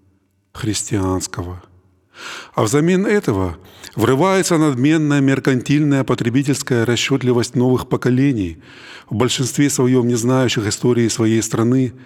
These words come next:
и не умеющих грамотно писать на родном языке. И как-то уныло становится от всего этого. Мы, рожденные в великой стране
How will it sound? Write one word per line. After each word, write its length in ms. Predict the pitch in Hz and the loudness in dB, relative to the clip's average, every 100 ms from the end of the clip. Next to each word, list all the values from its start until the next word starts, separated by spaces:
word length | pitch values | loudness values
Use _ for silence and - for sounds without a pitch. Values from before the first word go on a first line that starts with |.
| - _ _ | -20 _ _
и 100 | - | -2
не 120 | 120 | 0
умеющих 540 | 131 135 147 135 - 107 | 2 2 2 0 -2 0
грамотно 480 | 127 127 123 - | 0 0 -2 -2
писать 320 | 117 113 135 117 | -2 -2 -2 0
на 100 | 117 | 0
родном 280 | 113 113 110 | 0 0 0
языке. 600 | 110 107 101 - 98 87 _ _ _ _ _ _ _ _ _ _ _ _ _ _ _ | 0 -2 -6 -10 -12 -12 _ _ _ _ _ _ _ _ _ _ _ _ _ _ _
И 120 | _ 139 | _ -14
как-то 420 | - 143 - 135 | -4 -6 -2 -2
уныло 460 | 139 139 123 101 | 0 2 2 0
становится 680 | 92 - 95 98 92 - 113 - | -2 -6 -4 -2 -2 -6 -8 -10
от 120 | 117 | -12
всего 460 | - - 104 101 147 | -8 -4 -2 -2 -2
этого. 480 | 107 - 98 95 - _ _ _ _ _ _ _ _ _ _ _ _ _ _ _ _ _ - | -4 -4 -6 -8 -12 _ _ _ _ _ _ _ _ _ _ _ _ _ _ _ _ _ -4
Мы, 400 | 110 123 123 113 - - - - - - _ _ _ _ _ - | 0 2 0 -4 -12 -20 -20 -20 -20 -20 _ _ _ _ _ -4
рожденные 760 | 127 127 120 160 151 147 131 | -2 -2 0 2 4 2 2
в 40 | 107 | 2
великой 380 | 135 156 147 151 | 2 2 0 -2
стране 640 | - 147 139 143 131 101 | 0 0 2 2 2 -2